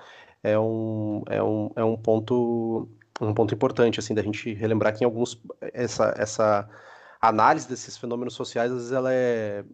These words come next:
é desigual e tem algumas regiões onde isso prevalece. Vamos de informe, só algumas duas notícias rápidas antes da gente continuar nosso giro. Sobre o Burundi, é, o presidente do Burundi, Pierre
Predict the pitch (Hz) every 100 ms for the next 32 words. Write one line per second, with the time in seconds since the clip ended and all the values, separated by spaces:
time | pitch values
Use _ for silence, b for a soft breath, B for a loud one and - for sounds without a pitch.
0 | _ 117 107 101 104 - - _ 117 110
1 | 110 107 104 117 135 123 120 110 110 107
2 | 110 107 110 110 117 113 110 - 123 117
3 | B B B _ - 135 123 135 127 101
4 | 95 - - _ b b b _ _ _
5 | _ _ 139 226 240 208 - 156 147 196
6 | 254 - - 220 226 220 165 - 131 175
7 | 160 156 - 147 120 135 135 139 113 123
8 | 123 131 123 - 127 135 123 120 117 110
9 | 117 127 175 202 - - 151 143 135 131
10 | 123 151 175 202 208 - 127 120 113 113
11 | 110 135 120 139 147 131 127 127 143 143
12 | 156 151 - 127 117 131 131 147